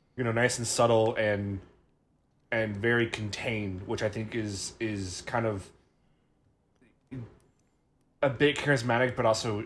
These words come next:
like, there's just something drawing to that, that I think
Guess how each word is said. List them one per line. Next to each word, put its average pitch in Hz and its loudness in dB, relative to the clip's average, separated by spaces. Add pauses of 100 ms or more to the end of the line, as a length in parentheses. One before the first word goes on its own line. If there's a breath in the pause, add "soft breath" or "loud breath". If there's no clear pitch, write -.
like, 104 -4
there's 123 0
just 127 0
something 127 2
drawing 98 4
to 87 -6
that, 82 -2
that 90 0
I 98 -2
think 90 -8